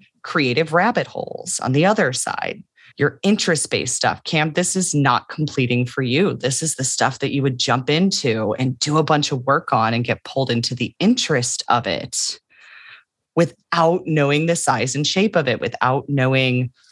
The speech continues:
what am I trying to accomplish here. So what your client did is he took the unknowable part of, "I don't know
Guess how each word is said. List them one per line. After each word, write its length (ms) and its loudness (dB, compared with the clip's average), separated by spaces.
what 240 2
am 120 2
I 120 2
trying 400 0
to 160 -2
accomplish 720 0
here. 420 -6
So 160 0
what 180 2
your 140 2
client 580 0
did 240 2
is 140 2
he 140 -2
took 300 -4
the 220 -2
unknowable 640 2
part 380 -2
of, 120 -8
"I 80 2
don't 180 0
know 680 2